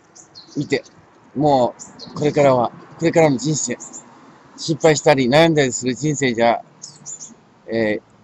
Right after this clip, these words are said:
ー、を変えたい。心配しない人生になりたい。えー、お金のことで悩まない人生になりたい。生活のことで悩みたくない、そういう人生になりたい人、アメンと言ってください。イエス様を信じて、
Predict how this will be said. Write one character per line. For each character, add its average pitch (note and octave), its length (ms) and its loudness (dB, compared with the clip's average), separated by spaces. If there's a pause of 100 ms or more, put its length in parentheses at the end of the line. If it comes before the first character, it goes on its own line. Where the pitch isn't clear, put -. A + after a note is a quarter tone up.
(140)
ー、 A#2+ 60 -4
を B2 120 -2
変 E3 220 -6
え - 20 -14
た D#3+ 160 0
い。 C3 60 -6 (1160)
心 F#3 160 -2
配 F#3 180 6
し F3+ 140 -2
な F3+ 100 6
い E3+ 80 2
人 D#3+ 220 0
生 D3+ 140 -2
に B2+ 80 0
な C3+ 80 2
り D3 80 -4
た D3 160 0
い。 - 60 -12 (1700)
え D#2+ 200 -12
ー、 - 100 -18 (220)
お C3 100 -6
金 E3+ 200 6
の F3 80 6
こ E3+ 100 2
と E3 120 -2
で D3 140 2
悩 C#3+ 220 6
ま D#3+ 80 4
な E3 140 6
い D3 80 2
人 D3+ 180 0
生 D3 160 -4
に A#2+ 60 0
な C3 80 2
り C#3+ 80 0
た D3 160 4
い。 - 80 -4 (1700)
生 F#3 160 4
活 F3 240 4
の F3 100 2
こ E3 80 0
と E3+ 100 -2
で C#3 260 0
悩 D3+ 260 6
み E3 60 0
た F3+ 100 4
く D#3 120 -2
な D#3 160 6
い、 B2+ 120 -2 (100)
そ - 240 0
う - 20 4
い D#3+ 120 6
う - 20 0
人 D3+ 220 0
生 D3 120 -2
に B2+ 60 0
な C#3 80 2
り D3 80 0
た E3+ 140 6
い - 20 4
人、 - 260 -2
ア D#3+ 80 4
メ F3+ 120 4
ン D3+ 60 -2
と - 20 -12
言 B2+ 100 -6
っ - 40 -20
て A2+ 100 -12
く - 80 -18
だ G#2+ 100 -16
さ G#2+ 140 -16
い。 G2+ 40 -20 (1000)
イ D#3 60 4
エ F#3 40 8
ス - 80 -8
様 D3 160 4
を A#2+ 80 0
信 D3 220 -4
じ A2+ 100 -8
て、 - 160 -10